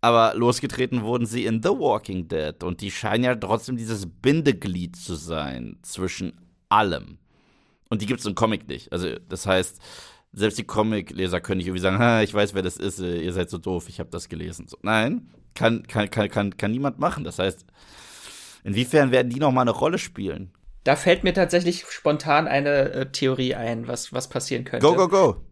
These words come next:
Speaker 2: In den Comics ist es so, dass am Ende das Commonwealth ist ja ein riesen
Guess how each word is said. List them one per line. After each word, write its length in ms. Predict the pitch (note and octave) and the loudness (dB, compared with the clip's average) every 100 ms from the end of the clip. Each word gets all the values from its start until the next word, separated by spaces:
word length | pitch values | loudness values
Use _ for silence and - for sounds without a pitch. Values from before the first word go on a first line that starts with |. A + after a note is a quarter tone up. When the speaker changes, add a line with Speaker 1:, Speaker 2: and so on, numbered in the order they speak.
| - | -2
Speaker 2:
In 140 | D3 | 2
den 120 | C#3+ | 2
Comics 380 | C#3 D3+ E3+ E3+ | 4 4 4 2
ist 100 | D3+ | -2
es 140 | D3 | 0
so, 100 | D#3 | 2
dass 160 | D3+ C#3+ | 6 6
am 140 | C3+ | 6
Ende 640 | B2 C#3+ D#3 D3+ D3 C#3 - | 6 4 6 8 8 6 0
das 280 | - B2 - | 2 2 2
Commonwealth 600 | - E3+ F3 D#3+ D#3 D#3 | 2 4 4 6 6 6
ist 180 | - C3+ | 0 -2
ja 80 | C#3 | 0
ein 320 | C3 C3 C3 | 2 0 -2
riesen 800 | A2+ D3+ F#3 F#3 D#3+ D#3 D#3 - | -4 -2 -2 0 0 0 -2 -8